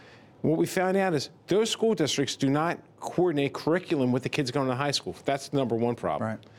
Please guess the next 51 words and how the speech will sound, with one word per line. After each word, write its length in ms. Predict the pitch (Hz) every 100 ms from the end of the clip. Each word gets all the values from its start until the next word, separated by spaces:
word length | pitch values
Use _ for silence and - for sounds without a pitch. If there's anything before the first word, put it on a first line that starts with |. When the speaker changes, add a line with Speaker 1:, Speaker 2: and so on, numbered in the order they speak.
| - - - -
Speaker 1:
But 80 | 156
we 160 | 208
could 140 | 220 196
reduce 320 | 185 185 165
school 260 | - 185 202
districts 400 | 151 - 139 -
from 100 | -
six 280 | - 147
hundred 260 | 170 180 156
to 80 | 123
three 220 | - 139
hundred 220 | 131 131
and 100 | 127
twenty. 400 | 123 180 170 80 - - - - -
When 120 | 139
I 60 | 202
start 240 | - 202
talking 300 | - 156 139
about 180 | 127 117
spend 400 | - - 139 170
side, 420 | - 87 90 98 - - - - -
and 140 | 160
you 60 | 185
know 120 | 190
something? 400 | - 180 185 180 -
Speaker 2:
How 100 | 180
would 80 |
that 120 | 185 170
save 180 | 160
money, 180 | 143 131
by 120 | 104
the 100 | 95
way? 100 | 98 101 - - -
Speaker 1:
Well, 120 | 175
it's 120 | -
gon-, 160 | - 156
because 300 | - 139 -
you're 80 | 135
gonna 140 | 127
have, 260 | 117 123 - - - - - -
uh, 260 | 113 110 110 -
two 200 | - 147
hundred 280 | 127 131 120
and 80 | 117
eighty 200 | 117 113
less 320 | 113 - - -
superintendents, 840 | - 131 117 - 120 123 120 - - - - -
uh, 220 | 104 104
boards 500 | 104 120 123 127 113
of 60 |
s-, 120 | -